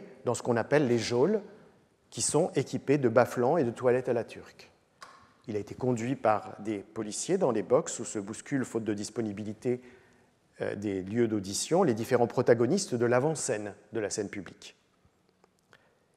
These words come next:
Il a ainsi brièvement rencontré le substitut du procureur qui lui a notifié l'infraction qui lui est reprochée, l'enquêteur social qui lui a posé des questions sur son histoire,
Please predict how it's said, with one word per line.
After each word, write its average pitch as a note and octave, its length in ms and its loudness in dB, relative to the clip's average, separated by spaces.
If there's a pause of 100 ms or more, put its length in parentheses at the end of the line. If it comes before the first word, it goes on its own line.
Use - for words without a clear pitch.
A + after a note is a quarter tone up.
(160)
Il A#2 100 0
a A2 80 2
ainsi A2 320 0
brièvement A#2+ 460 4
rencontré A2+ 380 -2
le G#2 100 -2
substitut - 580 -4
du G#3 80 -2
procureur C#3+ 640 4
qui - 120 -6
lui G#2+ 140 4
a G#2+ 40 6
notifié A2+ 380 -2
l'infraction A2 440 -2
qui - 120 -6
lui G#2 100 -2
est G2+ 40 0
reprochée, D#3+ 720 -2 (300)
l'enquêteur B2+ 380 8
social A3 380 6
qui - 140 0
lui B2 120 8
a A2 60 8
posé B2+ 420 2 (220)
des G#2+ 80 -4
questions A3 340 -2
sur - 160 -6
son A2+ 140 -2
histoire, A2 600 -2